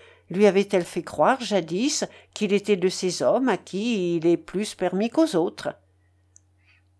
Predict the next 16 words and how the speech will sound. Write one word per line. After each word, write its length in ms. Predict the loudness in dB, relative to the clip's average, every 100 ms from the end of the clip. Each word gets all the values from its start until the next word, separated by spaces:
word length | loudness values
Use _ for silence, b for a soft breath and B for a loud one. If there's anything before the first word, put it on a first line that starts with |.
| _ 0
Encore, 560 | 0 4 6 6 4 -2 b
si 220 | -6 4
la 120 | 6
destinée 560 | 6 4 -2 2 4 6
lui 140 | 4
avait 260 | 2 2 2
envoyé 400 | 2 2 2 2
le 120 | 2
repentir, 880 | 0 0 0 -4 -2 -2 0 -2 -4 -10 _ _ _ _ _ -6
le 120 | -2
repentir 800 | 0 0 0 -2 -2 0 2 0
poignant 640 | -4 0 2 4 4 2 0
qui 180 | -4
brise 360 | -8 -6 -6 -4
le 120 | -4
cœur, 480 | -2 2 2 2 -2